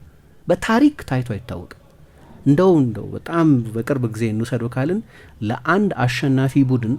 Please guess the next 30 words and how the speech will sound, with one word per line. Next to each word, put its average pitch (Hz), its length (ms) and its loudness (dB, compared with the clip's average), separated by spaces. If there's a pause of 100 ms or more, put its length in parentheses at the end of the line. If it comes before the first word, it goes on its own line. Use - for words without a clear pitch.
(140)
ሁለት 147 380 4
ነጥብ 123 300 -2
ነበር 98 220 -8
ድሮ 98 160 -8
ይሰጥ - 280 -10
የነበረው። 95 340 -12
ከዛ 120 200 -4
ሶስት 123 240 -4
ነጥብ 104 240 -8
ተደረገ። - 380 -14 (1160)
ለእያንዳንዱ 147 680 0
ድል 175 180 -4
ሶስት 147 280 -2
ነጥብ 143 240 -6
መሰጠት 123 440 -4
ከተጀመረ 120 520 -2
ወዲህ 117 260 -2
በተለይ 110 420 -4
ደግሞ 104 220 -10
ታይቶ 92 240 -14
አይታወቅም። - 520 -18 (1040)
አምስት 175 340 0
ጨዋታ 151 300 -4
እየቀረው 139 500 -4 (140)
ዘጠኝ 127 540 0
ነጥብ 110 340 -6
ርቀት - 320 -12 (580)
ላይ 98 160 -6
የነበረ 107 420 -8
ቡድን 160 300 -4